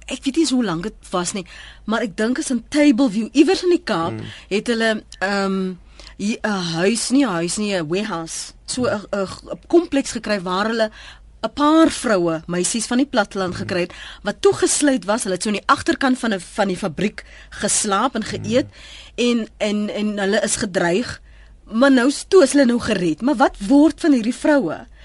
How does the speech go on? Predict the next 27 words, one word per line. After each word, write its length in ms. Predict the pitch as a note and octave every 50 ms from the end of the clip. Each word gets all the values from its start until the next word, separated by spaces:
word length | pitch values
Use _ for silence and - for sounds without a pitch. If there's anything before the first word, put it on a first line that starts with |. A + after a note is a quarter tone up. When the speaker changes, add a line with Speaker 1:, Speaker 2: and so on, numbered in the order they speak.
| - - -
Speaker 1:
wat 200 | F3 G#3 G#3 -
gered 380 | - A#3 G3+ F#3 G3 A3+ A3
word? 180 | F#3 F#3+ F3+ D#3
Wat 240 | F3 A3+ D4 - -
byvoorbeeld 480 | E4+ F4+ - - D#4+ D4+ G#3+ C#4 A3
word 180 | F3+ F#3+ G3+ -
van 120 | - C#4
die 80 | B3+ A#3
vroue 240 | - C4 B3 B3 A3+
wat 160 | G#3 G3 -
van 120 | A#3 A3
Mosambiek 540 | G#3+ G#3 G#3+ - A3+ G#3 F#3+ D#3+ B3 B3 - - - - - -
na 100 | - G3+
Suid-Afrika 580 | G#3 - A3 - - A#3 B3 - C#4+ C4+ B3+ B3+
gelok 480 | B3 - A#3+ F#3 F3+ G3 G#3+ - - -
word 360 | F#3 F3+ E3 D#3 D#3+ - - - - - - -
sonder 540 | - - - - F4+ F4+ F4 E4+ D#4+ D#4 C4+ -
kind 240 | - D4 C4+ -
of 80 | A#3 -
kry, 160 | - A#3+ A#3+ B3
sonder 280 | - - E4+ D4+ D4 B3+
dat 120 | - -
enigiemand 560 | - C#4+ C#4+ D4+ D#4 - C#4+ C4+ A#3+ A3 G#3+ F3
weet 200 | F#3+ G3 F3 E3
waar 180 | F3 E3 E3+
sy 100 | - -
is? 140 | - F#3+ -